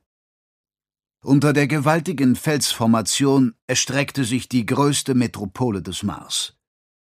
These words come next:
In rote Gewänder gekleidete Akolyten wuselten in Begleitung stumpfsinniger Servitoren, zweibeiniger Maschinengebilde,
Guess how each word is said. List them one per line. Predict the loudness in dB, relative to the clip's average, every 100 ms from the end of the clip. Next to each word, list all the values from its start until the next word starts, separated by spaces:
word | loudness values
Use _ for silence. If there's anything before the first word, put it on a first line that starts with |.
| _ _ _ _ _ _ _
In | -2 2
rote | 4 2 2
Gewänder | 0 0 2 2 0
gekleidete | -2 -6 -2 0 0 -2 -6 -6
Akolyten | -2 2 4 4 2 2 2 -2 _ _
wuselten | 2 4 4 2 2 2
in | 2 2
Begleitung | 0 0 2 2 2 -2 -2
stumpfsinniger | -2 -2 0 0 0 -2 0 0 -2
Servitoren, | -4 -4 -4 -4 0 2 4 2 0 -6 -20 _
zweibeiniger | -2 2 2 2 2 2 0 0 0
Maschinengebilde, | 0 0 0 2 4 2 2 2 4 0